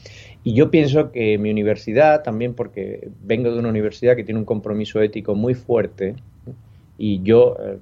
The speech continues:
comulgo totalmente con el ideario de mi universidad y con los valores que la sustentan, pues creo que tenemos una responsabilidad de salir al paso de todo esto.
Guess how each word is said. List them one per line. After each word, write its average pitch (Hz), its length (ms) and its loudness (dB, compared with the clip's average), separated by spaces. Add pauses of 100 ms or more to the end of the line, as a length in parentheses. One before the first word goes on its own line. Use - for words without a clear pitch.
(100)
comulgo 107 460 -2
totalmente 110 640 -2
con 95 180 -10
el 95 80 -10
ideario 101 460 -2
de 98 80 -2
mi 98 140 -4
universidad 98 720 -2
y 104 100 -14
con 98 140 -6
los 90 100 -6
valores 101 460 0
que - 140 -8
la 98 80 -6
sustentan, 104 560 -4 (500)
pues 110 180 -2
creo 123 420 4
que 120 340 0
tenemos 110 400 -6
una 110 140 -4
responsabilidad 101 1160 -4
de 101 160 -6
salir 98 380 -4
al 98 140 0
paso 104 260 -2
de 95 80 0
todo 76 240 -10
esto. - 260 -20